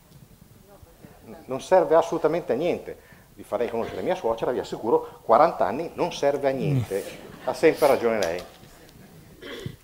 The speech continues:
Speaker 1: Eh, bisogna poi f-, dico un'altra cosa che non, non c'entra niente con la scienza, ma c'entra con la politica e con l'ideologia.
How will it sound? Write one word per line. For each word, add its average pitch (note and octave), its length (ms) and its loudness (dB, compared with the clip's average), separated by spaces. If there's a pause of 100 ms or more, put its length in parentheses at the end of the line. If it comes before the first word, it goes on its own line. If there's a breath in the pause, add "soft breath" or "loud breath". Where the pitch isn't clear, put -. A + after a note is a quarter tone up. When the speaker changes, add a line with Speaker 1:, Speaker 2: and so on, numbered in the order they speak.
(480 loud breath)
Speaker 1:
Eh, C3 360 4 (800 loud breath)
bisogna G3+ 360 2
poi A#3+ 200 2
f-, - 160 -10 (840 loud breath)
dico E3+ 200 -8
un'altra G3+ 260 0
cosa G3+ 200 -2
che E3 100 -6
non, C#3 420 -8 (680 loud breath)
non C#3+ 200 -10
c'entra F#3 320 -4
niente E3+ 300 -4
con C#3+ 140 -2
la C3 60 -4
scienza, A2+ 460 -4 (300 loud breath)
ma A#2+ 100 -6
c'entra E3 320 -8
con B2 160 -6
la A#2 320 0
politica C3 380 -6
e A#2 80 -10
con A#2+ 80 -8
l'ideologia. A2 600 -6